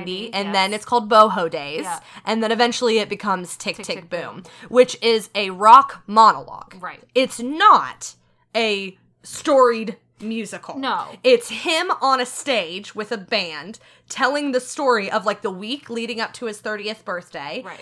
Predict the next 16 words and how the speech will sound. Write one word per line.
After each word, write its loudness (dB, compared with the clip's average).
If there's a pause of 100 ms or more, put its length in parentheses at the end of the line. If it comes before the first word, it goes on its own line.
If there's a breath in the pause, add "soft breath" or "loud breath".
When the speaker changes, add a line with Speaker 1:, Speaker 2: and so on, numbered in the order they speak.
(120)
Speaker 2:
and -6
the -6
weeks -10
around, -6
um, -6 (320)
previewing -8 (160)
Superbia -4
Speaker 1:
Right. -18
Speaker 2:
and -8 (180)
talking 0
and -10
singing -12
through -14
it. -14 (100)
Speaker 1:
Right. -20 (480)
Speaker 2:
Um, 4